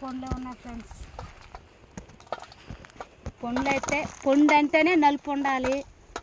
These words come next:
ఈ ఎరుపు పండు ఇదైతే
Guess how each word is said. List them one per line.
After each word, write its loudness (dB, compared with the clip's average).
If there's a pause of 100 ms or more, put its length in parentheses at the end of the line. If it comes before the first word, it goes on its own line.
(960)
ఈ 0 (160)
ఎరుపు -4
పండు 6 (920)
ఇదైతే 4